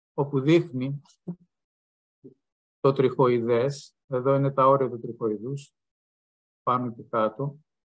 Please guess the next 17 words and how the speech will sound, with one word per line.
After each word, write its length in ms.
Και 100
εδώ 180
βλέπουμε 380
τα 120
ερυθρά 340
αιμοσφαίρια 500
που 80
έχουν 260
παραταχθεί, 800
έτσι 300
ώστε 380
ένα-ένα 760
να 120
χωράει 400
μέσα 240
στο 160
τριχοειδές 800